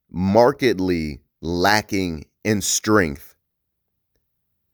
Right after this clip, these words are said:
indicating weakness, deficient in qualities or resources that indicate vigor, authority, force, or efficiency,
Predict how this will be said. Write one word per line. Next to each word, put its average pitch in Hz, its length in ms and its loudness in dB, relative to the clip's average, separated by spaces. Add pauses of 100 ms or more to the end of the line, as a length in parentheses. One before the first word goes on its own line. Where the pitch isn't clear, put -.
(280)
indicating 160 920 2
weakness, 95 580 0 (440)
deficient 147 640 0
in 95 180 0
qualities 135 760 -2
or 98 180 4
resources 139 880 0 (240)
that 107 280 2
indicate 143 560 2
vigor, 135 600 2 (120)
authority, 123 960 0
force, 117 560 -2 (180)
or - 200 2
efficiency, 117 1000 0